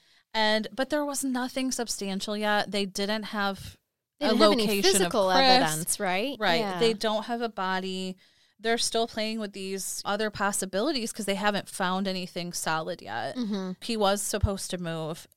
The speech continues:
Speaker 1: The, again, we're in the U P. Could he have went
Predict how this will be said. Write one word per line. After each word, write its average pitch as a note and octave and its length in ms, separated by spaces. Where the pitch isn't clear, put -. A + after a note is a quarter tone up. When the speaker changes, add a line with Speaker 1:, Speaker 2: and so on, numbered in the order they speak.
Speaker 1:
The, G#3 140
again, G#3+ 320
we're F#3+ 120
in F#3+ 100
the F#3 120
U F3+ 140
P. F#3+ 420
Could G3+ 260
he G#3 180
have F#3+ 160
went F#3+ 300